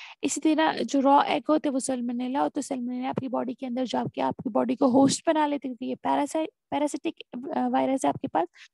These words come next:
तो वो भी आपकी बॉडी के अंदर क्रैम्पिंग वगैरह जो है या लूज मोशंस जो है वो कॉज कर सकते हैं, ठीक है? इसी तरह फिर rice है, rice, uncooked rice can be contaminated with spores of Bacillus cereus, ठीक है? अ,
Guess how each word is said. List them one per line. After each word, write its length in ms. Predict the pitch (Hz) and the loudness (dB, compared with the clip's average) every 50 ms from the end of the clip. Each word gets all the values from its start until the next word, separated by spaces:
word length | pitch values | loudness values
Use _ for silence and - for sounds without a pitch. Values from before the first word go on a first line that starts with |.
| _ _ _ _ _ _ _ - - | _ _ _ _ _ _ _ -12 -8
तो 60 | 254 | -2
वो 180 | 240 285 311 | 2 2 4
भी 120 | 269 294 311 | 4 4 4
आपकी 260 | 302 294 - - 285 | 4 4 2 0 0
बॉडी 280 | 220 269 277 254 269 254 | 0 -2 -2 -2 -2 -4
के 100 | - 294 | -4 -4
अंदर 180 | 269 254 277 | -4 -4 -4
क्रैम्पिंग 480 | - - 262 277 269 214 - 269 247 269 | -4 -4 -6 -6 -6 -6 -6 -6 -6 -4
वगैरह 340 | 254 240 240 240 233 247 254 | -4 -4 -4 -2 -2 -2 -2
जो 140 | - - | 0 0
है 240 | 247 233 247 262 269 | -2 0 0 -2 -2
या 160 | 262 247 247 | -2 -2 0
लूज 280 | 233 233 262 269 285 240 | 0 2 4 4 4 2
मोशंस 400 | 233 247 254 247 - - 277 269 | 2 -2 -4 -4 -4 -4 -4 -4
जो 160 | 208 - 262 254 | -4 -4 -4 -2
है 120 | 262 262 | -2 0
वो 120 | 247 277 262 _ | 0 -2 -2 _
कॉज 260 | - 247 247 247 - | -4 -4 -4 -4 -4
कर 180 | - - - - | -6 -6 -8 -6
सकते 380 | - - - - _ - - | -6 -8 -12 -12 _ -16 -16
हैं, 60 | - - _ | -16 -12 _
ठीक 200 | - 302 311 - | -4 -2 2 2
है? 80 | 415 427 _ _ - - - - _ _ _ _ _ _ - | 0 0 _ _ -16 -16 -16 -16 _ _ _ _ _ _ -10
इसी 160 | - 294 - - | -8 -6 -2 2
तरह 160 | 381 381 381 | 4 4 4
फिर 280 | 359 - 370 359 302 277 | 4 2 2 2 4 4
rice 340 | 302 302 302 330 311 - 381 | 6 6 6 4 4 6 6
है, 100 | 370 330 | 6 8
rice, 300 | 311 311 320 330 - - - - | 6 6 4 2 0 -2 -2 -2
uncooked 460 | 339 339 339 302 - 349 277 - - | -2 -2 0 2 0 0 0 2 2
rice 240 | 302 294 311 294 - - 320 | 2 4 4 2 2 0 0
can 160 | 311 285 269 262 | 0 0 0 0
be 80 | 240 277 - | -2 -2 -2
contaminated 580 | 294 269 240 285 254 262 269 254 269 277 262 | -4 -4 -2 -2 -2 -2 -2 0 0 0 0
with 220 | 277 233 - - - | 0 -2 -4 -10 -10
spores 380 | - 262 269 277 269 240 294 | -2 0 0 2 2 2 0
of 80 | 262 208 | 0 0
Bacillus 580 | - 254 - - 269 262 294 285 - - - _ _ - - - _ _ _ _ _ - - | -4 -6 -4 -2 -4 -2 -2 -4 -6 -8 -14 _ _ -20 -20 -20 _ _ _ _ _ -6 0
cereus, 360 | 302 294 302 370 359 - - | 2 4 4 4 2 2 0
ठीक 160 | - 294 - - | -4 -2 0 0
है? 100 | 403 415 _ - _ _ _ - | -4 -4 _ -12 _ _ _ -8
अ, 380 | 262 254 247 247 254 254 262 262 | -8 -6 -4 -4 -4 -2 -4 -4